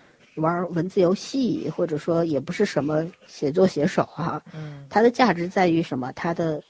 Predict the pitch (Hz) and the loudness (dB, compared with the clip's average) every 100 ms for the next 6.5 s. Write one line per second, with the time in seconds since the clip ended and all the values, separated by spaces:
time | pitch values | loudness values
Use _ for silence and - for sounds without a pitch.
0 | _ _ - - 233 233 165 170 175 196 | _ _ -18 -6 -2 -2 -4 -4 -2 -2
1 | 180 165 147 - - 185 151 127 - _ | -2 -2 -2 -4 -4 -6 -6 -8 -12 _
2 | _ _ _ - _ 196 185 151 196 185 | _ _ _ -20 _ -4 -2 0 2 2
3 | 165 - _ - 254 262 226 185 180 185 | 0 -4 _ 0 4 4 2 2 0 0
4 | 185 190 185 180 - 185 165 151 147 147 | 0 0 0 -2 -2 0 0 -2 -6 -8
5 | 160 165 160 123 113 139 185 185 - 185 | -10 -12 -10 -12 -10 -6 -6 -6 -4 -4
6 | 175 202 226 214 | -4 -2 0 0